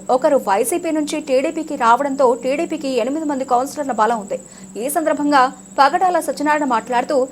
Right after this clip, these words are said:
"గత ఎన్నికల్లో మంత్రి పార్థసారథిని మేము కలిశామని, తప్పుకున్న వైస్ చైర్మన్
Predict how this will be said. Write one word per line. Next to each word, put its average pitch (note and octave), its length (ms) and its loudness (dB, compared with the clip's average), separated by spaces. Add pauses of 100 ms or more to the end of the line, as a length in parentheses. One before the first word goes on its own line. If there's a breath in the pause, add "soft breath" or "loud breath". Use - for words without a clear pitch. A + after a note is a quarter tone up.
(300 loud breath)
"గత A#3 100 4
ఎన్నికల్లో F4+ 520 4
మంత్రి C#4 320 0
పార్థసారథిని C#4+ 760 2
మేము C4+ 260 0
కలిశామని, C4 680 -2 (320 loud breath)
తప్పుకున్న F#4 380 -2
వైస్ C4 500 2
చైర్మన్ D4+ 260 0